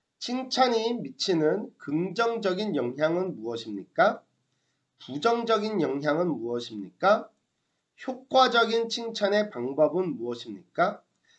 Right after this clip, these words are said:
자, 이렇게 여러분들이 주제에 따라서 공부를 하다 보면요. 쓰기 오십사 번을 할 때 하나도 어렵지 않아요.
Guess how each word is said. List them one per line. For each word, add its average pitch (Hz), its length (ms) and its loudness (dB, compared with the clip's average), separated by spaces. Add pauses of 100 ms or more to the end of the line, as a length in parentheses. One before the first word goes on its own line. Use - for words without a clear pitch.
(100)
자, 127 420 2
이렇게 165 920 2
여러분들이 160 840 0 (240)
주제에 233 680 0
따라서 190 720 6
공부를 139 400 -6
하다 180 260 2
보면요. 113 600 0 (720)
쓰기 202 680 -6
오십사 208 560 2
번을 214 260 2
할 151 160 -2
때 226 300 2 (300)
하나도 330 420 6
어렵지 220 460 4
않아요. 160 460 4